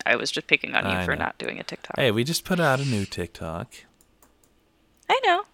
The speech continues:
Speaker 1: I, I follow your page.
Speaker 2: <laughs>
Speaker 1: I get your TikToks.
Speaker 2: But, uh, I don't know.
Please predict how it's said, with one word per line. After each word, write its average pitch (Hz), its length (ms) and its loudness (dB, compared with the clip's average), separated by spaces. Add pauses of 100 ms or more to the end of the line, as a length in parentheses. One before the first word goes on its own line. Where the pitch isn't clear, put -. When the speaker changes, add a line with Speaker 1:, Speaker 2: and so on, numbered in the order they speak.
Speaker 1:
I, 320 380 10
I 370 60 6
follow 349 480 6
your 320 220 4
page. 240 680 2 (340)
Speaker 2:
<laughs> - 320 -14
Speaker 1:
I 240 80 2
get 269 260 8
your 254 120 2
TikToks. - 760 0 (500)
Speaker 2:
But, 107 280 -2
uh, 101 340 2 (380)
I 127 100 6
don't 113 100 6
know. 87 140 -2